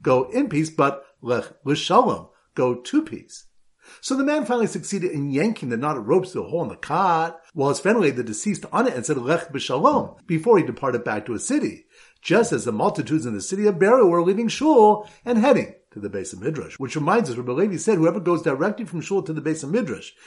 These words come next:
and from the Beis Midrash to shul, zok mechabel pnei Shechina, will be zok to greet the face of the Shechina," as it's written, "Yelchu mechayil chal yerayel elkim b'tzion." They go from multitude to multitude, each appears before Hashem in Sion. Rabbi Chiya bar Ashi said in the name of Rav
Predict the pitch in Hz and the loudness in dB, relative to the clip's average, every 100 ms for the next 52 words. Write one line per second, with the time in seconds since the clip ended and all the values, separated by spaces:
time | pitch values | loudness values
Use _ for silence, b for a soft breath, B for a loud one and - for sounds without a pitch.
0 | b - - 107 104 147 156 185 196 - | b -20 -12 -10 -2 -4 0 -2 -2 -4
1 | 202 - 277 294 233 214 214 B B 120 | -4 -2 0 4 4 4 0 B B 0
2 | 175 220 202 - 233 247 156 170 175 - | 2 4 0 -2 0 0 -2 -4 -4 -6
3 | 143 123 139 143 220 185 175 160 220 151 | -4 -4 -4 0 0 0 -4 -4 -4 -6
4 | - 220 208 147 - - 240 123 143 - | -4 -4 -4 -6 -6 -4 -6 -4 -8 -4
5 | 277 220 160 B B B 110 165 202 135 | -2 -2 -6 B B B 0 2 2 0
6 | 110 - 139 196 175 226 247 160 170 202 | -4 -4 -4 -4 -2 0 2 4 2 2
7 | 254 180 170 254 269 214 180 - 165 107 | 0 2 2 0 -4 -2 -2 2 2 2
8 | - - b b - 117 190 160 147 175 | -2 -20 b b -10 -2 0 0 0 2
9 | 233 190 185 175 196 208 254 170 156 175 | 2 0 -6 -4 -2 2 0 0 -4 -6
10 | - 220 226 214 175 196 185 190 214 - | -2 -2 -2 -6 -4 -4 -4 -2 -2 2
11 | 247 247 156 165 b b - 147 - 208 | 2 4 0 -4 b b -6 -6 2 2
12 | 117 80 87 - 156 123 220 240 208 131 | 2 -2 -12 -2 0 4 2 2 -2 -2
13 | 104 107 101 92 90 113 | -2 -4 -6 -8 -10 -12